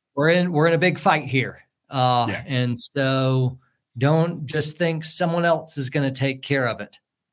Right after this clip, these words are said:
Speaker 1: you know?
Speaker 2: Yeah, and
Speaker 1: And
Speaker 2: right now we are
Speaker 1: anybody,
Speaker 2: fighting
Speaker 1: hey, I, I have
Speaker 2: Yeah.
Speaker 1: issue with anybody that gets upset deeply whenever you ask 'em for any kind of money, especially for a, a good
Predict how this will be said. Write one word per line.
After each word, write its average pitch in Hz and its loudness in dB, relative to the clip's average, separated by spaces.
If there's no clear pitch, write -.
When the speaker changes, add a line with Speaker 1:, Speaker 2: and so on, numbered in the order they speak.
Speaker 1:
you 120 0
know? 123 2
Speaker 2:
Yeah, 277 4
and 190 4
Speaker 1:
And 170 2
Speaker 2:
right 190 2
now 156 4
we 139 2
are 139 8
Speaker 1:
anybody, 139 4
Speaker 2:
fighting 123 -6
Speaker 1:
hey, 214 -2
I, 202 2
I - 0
have 220 2
Speaker 2:
Yeah. 160 2
Speaker 1:
issue 151 2
with 123 -2
anybody 139 2
that 135 -4
gets 139 -4
upset 160 0
deeply 135 0
whenever 135 0
you 135 2
ask 139 -2
'em 123 0
for 131 -6
any 139 0
kind 127 -2
of 117 -4
money, 143 0
especially 147 -4
for 131 -2
a, 131 -6
a 127 0
good 131 0